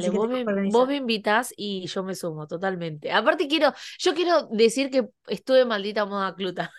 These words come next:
Speaker 1: Claro, claro, obvio. <laughs> Con
Speaker 2: Bueno,
Speaker 1: todo lo que
Speaker 2: Pau,
Speaker 1: estás haciendo.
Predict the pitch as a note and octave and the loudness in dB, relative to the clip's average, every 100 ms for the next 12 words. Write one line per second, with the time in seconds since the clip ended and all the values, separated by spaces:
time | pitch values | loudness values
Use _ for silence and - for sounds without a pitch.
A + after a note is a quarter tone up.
0 | - _ _ - B4+ F5 A4 A#3+ G#3+ A3 | -20 _ _ -2 0 2 4 6 4 0
1 | C#4 A#4 A4+ C#4 C4 D#4+ D#4+ B3 G#3+ A3+ | -2 -4 -2 -2 2 2 2 2 0 -2
2 | - - - - - - G4 - A#3 A#3+ | -8 -20 -16 -16 -12 -12 -10 4 6 8
3 | D4 C#4+ C4 B3 B3 A#3+ G#3+ A3 | 8 8 6 6 4 0 -2 -12